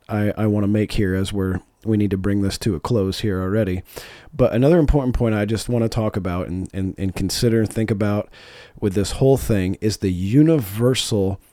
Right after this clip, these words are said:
scope of God's promises and covenants to the people. It is universal from the beginning, right? It is not about a people of a particular bloodline, right? It is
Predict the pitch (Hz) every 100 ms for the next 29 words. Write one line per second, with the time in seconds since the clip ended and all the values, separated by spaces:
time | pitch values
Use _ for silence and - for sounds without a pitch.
0 | - - - - _ 107 82 - - -
1 | - - _ 101 - 92 92 - - 123
2 | 117 113 120 113 107 - - 92 - 107
3 | 95 95 92 - - _ _ - 92 -
4 | 98 90 73 58 _ _ _ - - -
5 | - - _ _ 120 110 95 98 107 135
6 | 117 117 - 117 110 - 90 85 85 87
7 | 95 - - 104 85 64 - - _ -
8 | - 104 95 101 - - - - 110 104
9 | 104 104 120 131 127 - - 143 160 156
10 | 110 104 98 - 120 - 147 156 131 147
11 | 143 123 98 80 71 67 _ _ _ -
12 | 101 104 - - - 120 110 104